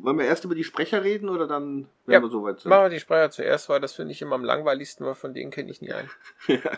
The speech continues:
Speaker 1: doch, jetzt kennst du aber einen. Also den Alexander Kars-, Kerst, den kennst du. Der spricht den Michael Landau und den Robert Mitchum.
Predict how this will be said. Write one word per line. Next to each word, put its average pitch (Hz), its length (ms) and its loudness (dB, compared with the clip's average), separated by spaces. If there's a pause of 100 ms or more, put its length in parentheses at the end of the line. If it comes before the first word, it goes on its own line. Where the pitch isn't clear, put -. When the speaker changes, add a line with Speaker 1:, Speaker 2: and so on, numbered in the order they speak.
(260)
Speaker 1:
doch, 175 120 8
jetzt 180 140 6
kennst 117 240 2
du 107 40 4
aber 90 160 0
einen. 78 220 -10
Also 117 200 0
den 123 140 0
Alexander 120 480 -2
Kars-, 147 500 0
Kerst, 202 520 -2
den 151 140 -6
kennst 160 320 -2
du. 156 200 4 (580)
Der 120 100 4
spricht 127 460 -2
den 110 240 0
Michael 117 420 -2
Landau 135 540 0
und 113 280 -10
den 110 300 -4
Robert 107 440 -4
Mitchum. 85 420 -10